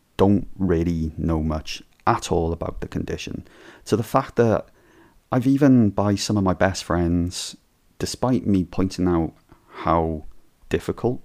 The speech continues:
my condition is and how exhausting it can be to stop, you know, my head from turning from time to time, have put me in some very, very awkward situations, um,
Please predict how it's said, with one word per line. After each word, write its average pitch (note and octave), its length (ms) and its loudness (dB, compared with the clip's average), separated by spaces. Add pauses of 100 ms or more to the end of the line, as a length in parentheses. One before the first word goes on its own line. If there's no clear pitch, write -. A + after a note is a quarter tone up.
my E2+ 100 -4
condition D#2+ 480 -4
is F2+ 380 -2 (160)
and E2+ 140 -2
how D#2+ 400 -2 (880)
exhausting F2+ 800 0
it - 100 -4
can C3 200 0
be C#3 240 -2
to - 180 -10
stop, - 420 -6 (360)
you A#2 120 2
know, A#2 140 2
my A2+ 160 2
head A#2 260 -6
from A#2+ 160 -2
turning B2 360 -2
from A2+ 160 -4
time A#2 300 -4
to - 120 -8
time, A#2+ 300 -2 (1000)
have - 140 -6
put - 180 2
me F#2+ 200 4
in F2 160 2
some F2 300 -2 (440)
very, A2+ 400 2
very F#2 480 0
awkward E2 420 -2
situations, - 1160 -10 (160)
um, D#2+ 840 -4